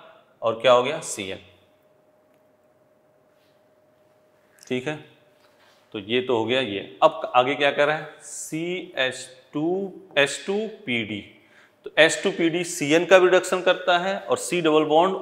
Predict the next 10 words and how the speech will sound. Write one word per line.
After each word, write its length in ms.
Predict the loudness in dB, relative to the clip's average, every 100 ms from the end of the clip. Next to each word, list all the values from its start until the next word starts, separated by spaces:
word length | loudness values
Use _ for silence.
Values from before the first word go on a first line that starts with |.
| 4
O 120 | 6 6
का 100 | 2
भी 120 | 2
करता 360 | 2 0 0 -6
है। 140 | -6 -20 _ _ _ -6
तो 40 |
यहाँ 260 | 0 4 4
answer 280 | 2 -2
हो 100 | -2
जाएगा 400 | 0 2 2 2